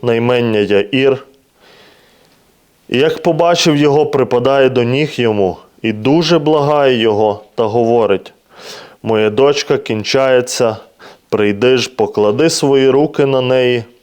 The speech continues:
щоб видужала та жила.'"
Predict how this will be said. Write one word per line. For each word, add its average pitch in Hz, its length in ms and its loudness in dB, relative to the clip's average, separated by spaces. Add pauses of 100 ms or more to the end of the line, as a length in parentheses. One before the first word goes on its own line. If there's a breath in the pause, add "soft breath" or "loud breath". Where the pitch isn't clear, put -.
щоб 92 380 -4
видужала 107 840 0 (580)
та 98 140 0
жила.'" 90 520 0